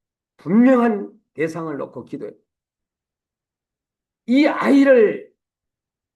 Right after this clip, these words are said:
위하여 기도했다. 사무엘을 위해서 기도했다. 에이디알 그 박사과정,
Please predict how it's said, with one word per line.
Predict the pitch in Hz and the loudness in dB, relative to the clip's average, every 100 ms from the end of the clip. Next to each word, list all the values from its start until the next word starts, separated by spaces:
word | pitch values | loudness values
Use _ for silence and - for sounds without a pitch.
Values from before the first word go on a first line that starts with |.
| _ _ | _ _
위하여 | 165 165 147 | -8 -6 -8
기도했다. | - - 107 _ _ _ _ | -10 -18 -20 _ _ _ _
사무엘을 | _ - 320 339 339 311 254 | _ -6 -2 0 -2 -2 -4
위해서 | 196 175 - - - _ _ _ _ _ _ _ _ _ _ _ _ _ _ _ _ _ _ _ _ | -6 -8 -10 -14 -16 _ _ _ _ _ _ _ _ _ _ _ _ _ _ _ _ _ _ _ _
기도했다. | - 156 120 - - _ _ _ _ _ _ _ _ _ _ _ _ _ _ _ _ _ _ _ _ _ _ _ _ _ _ _ _ _ _ _ _ _ _ _ _ _ _ - | -12 -10 -12 -14 -20 _ _ _ _ _ _ _ _ _ _ _ _ _ _ _ _ _ _ _ _ _ _ _ _ _ _ _ _ _ _ _ _ _ _ _ _ _ _ -6
에이디알 | 180 208 214 214 202 180 | -6 -4 -2 -2 -2 -4
그 | 196 196 202 190 | -6 -6 -6 -8
박사과정, | - 151 - 196 190 190 202 196 196 220 | -16 -18 -12 -8 -8 -8 -10 -10 -12 -14